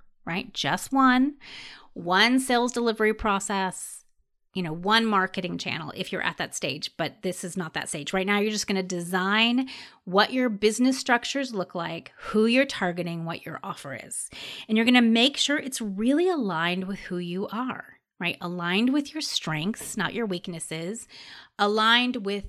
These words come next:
you know, everything that you are that is your genius, that is your wisdom, that is,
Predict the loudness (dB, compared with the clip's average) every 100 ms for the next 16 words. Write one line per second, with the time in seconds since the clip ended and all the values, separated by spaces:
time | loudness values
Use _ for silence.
0 | -10 -4 -2 -2 -4 -8 _ -4 -2 0
1 | -2 0 0 0 0 -2 -4 -4 0 0
2 | 0 -2 -6 -10 -16 -18 2 4 6 4
3 | 0 -2 0 -2 -6 -6 -4 -2 -2 -4
4 | -4 -6 -6 -6 -6 -4 -6 -4 -4 -4
5 | -4 -2 -2 -6 -6 -4 -2 -4